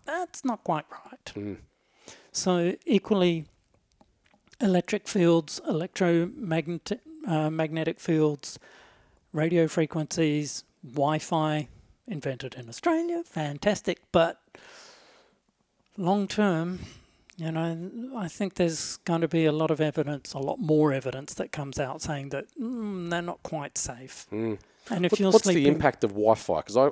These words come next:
Speaker 2: I can't really think of a home that probably doesn't have it now, you know? You might have a house of, you know, let's say that, you know, the nuclear family, two and two type scenario.
Speaker 1: Sure.
Speaker 2: You've got two kids in high school, you've got mum and dad, you know, dad works somewhere, mum works somewhere. Everyone relies upon, um, you know,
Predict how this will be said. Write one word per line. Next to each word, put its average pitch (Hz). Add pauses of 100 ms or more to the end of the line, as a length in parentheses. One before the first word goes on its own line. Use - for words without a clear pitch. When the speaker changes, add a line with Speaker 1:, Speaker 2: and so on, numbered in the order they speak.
Speaker 2:
I 127
can't 107
really 101
think 104
of 90
a 87
home 98
that -
probably 104
doesn't 87
have -
it -
now, 87 (340)
you 95
know? 151 (360)
You 156
might 127
have 110
a 101
house 101
of, 90
you 95
know, 87
let's 107
say 90
that, 85
you 92
know, 85
the 87
nuclear 95
family, 90
two 98
and 85
two 98
type -
scenario. 95
Speaker 1:
Sure. 240 (180)
Speaker 2:
You've -
got -
two 107
kids 104
in 87
high 101
school, 98
you've 92
got -
mum 92
and 87
dad, 95
you 92
know, 87
dad 92
works 92
somewhere, 92
mum 92
works 90
somewhere. 95 (320)
Everyone 101
relies 95
upon, 87
um, 85
you 92
know, 92